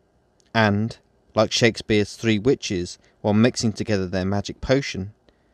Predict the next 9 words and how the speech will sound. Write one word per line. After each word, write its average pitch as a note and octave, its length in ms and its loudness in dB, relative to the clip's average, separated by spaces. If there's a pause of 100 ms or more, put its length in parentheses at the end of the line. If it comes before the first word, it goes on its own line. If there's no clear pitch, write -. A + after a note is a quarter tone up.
(400)
I A2 80 2
heard B2+ 240 4
myself C#3 360 0
say, E2 420 -4 (1120)
"Double, F#2+ 480 2
double F2+ 580 -2
toil G2 440 -2
and F#2+ 120 -4
trouble. F2+ 520 -6